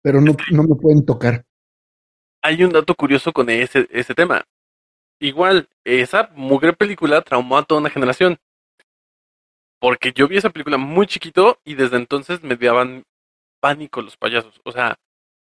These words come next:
Speaker 2: de, de eso que vas en la calle y me acuerdo que mi ex esposa de repente le agarraba más fuerte la mano y como que volteaba a todos lados y decía, "Ah, hay un payaso". Y me,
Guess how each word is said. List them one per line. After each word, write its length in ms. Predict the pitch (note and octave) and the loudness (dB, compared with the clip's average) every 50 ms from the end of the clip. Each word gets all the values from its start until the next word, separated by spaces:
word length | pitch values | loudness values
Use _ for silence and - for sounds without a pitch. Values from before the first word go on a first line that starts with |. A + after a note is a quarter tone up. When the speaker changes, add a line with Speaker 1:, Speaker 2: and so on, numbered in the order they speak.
| _ _ _ _ | _ _ _ _
Speaker 2:
de, 300 | _ C#3 C3+ C3 B2+ - _ | _ -4 -2 -2 -4 -6 _
de 100 | C#3 C#3+ | -6 -4
eso 140 | C3+ - F#3+ | -4 -4 -4
que 100 | - D3 | -4 -4
vas 100 | D3+ D3+ | -4 -4
en 80 | E3 | -4
la 80 | D3 C3+ | -6 -4
calle 360 | - C#3 C#3 D3+ F3 G3 - - | -4 -4 -2 0 -2 -2 -2 -6
y 100 | B2+ B2 | -12 -10
me 120 | A#2 A#2+ | -8 -6
acuerdo 260 | A#2+ - C3 C3 D3 C#3 | -4 -4 -4 -4 -4 -6
que 100 | - B2 | -10 -10
mi 100 | A#2 A2+ | -10 -12
ex 120 | - - | -14 -14
esposa 420 | A#2+ - _ C#3 B2+ C#3 D3 D3 - | -16 -14 _ -8 -6 -4 -4 -4 -6
de 140 | _ - B2+ | _ -4 -4
repente 260 | B2 B2 - B2+ C#3+ | -2 -2 -2 -2 -2
le 80 | C3+ A#2+ | -2 -2
agarraba 300 | A2 A2+ A#2 A#2+ B2+ B2+ | -2 -2 -2 0 0 -2
más 160 | B2 B2 - | -2 -6 -6
fuerte 200 | - C3 A#2 - | -6 -6 -4 -4
la 120 | A#2 G#2 G2+ | -4 -4 -4
mano 280 | G#2+ G#2+ A#2+ D#3+ G3 - | -4 -6 -6 -8 -12 -12
y 80 | A#2+ _ | _ _
como 220 | - - A2 A2 | -20 -20 -18 -14
que 100 | - A#2 | -10 -6
volteaba 320 | A2+ A2+ G#2+ - C3 C3 C3 | -4 -4 -2 2 2 0 0
a 20 | |
todos 180 | - B2+ C3 C3 | 0 -4 0 2
lados 180 | B2+ B2+ B2+ | 2 2 2
y 80 | - C3 | 0 -2
decía, 80 | C3 C3+ | -4 -4
"Ah, 60 | - - | -2 -2
hay 140 | C3+ C3 C3+ | -4 -4 -2
un 40 | |
payaso". 280 | B2+ C3 B2 A#2+ A2 - - | 0 0 0 0 -2 -6 -12
Y 60 | - | -14
me, 120 | C3 C3 | -12 -12